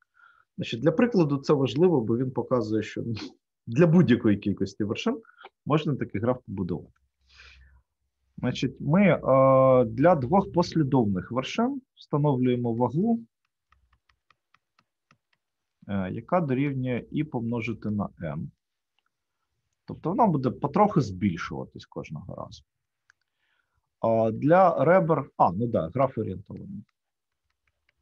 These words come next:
Забув про це сказати. Так,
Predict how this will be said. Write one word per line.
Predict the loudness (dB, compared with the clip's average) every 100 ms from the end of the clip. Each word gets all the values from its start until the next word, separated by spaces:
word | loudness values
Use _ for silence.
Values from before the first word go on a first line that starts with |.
| _ _ _ _
Забув | -16 -14 -14 -16
про | -18
це | -20 -20
сказати. | -18 -8 -6 -6 -8 -12 _ _ _ -20 -20 _ _ -20 -20 -20 _ _
Так, | -6 -6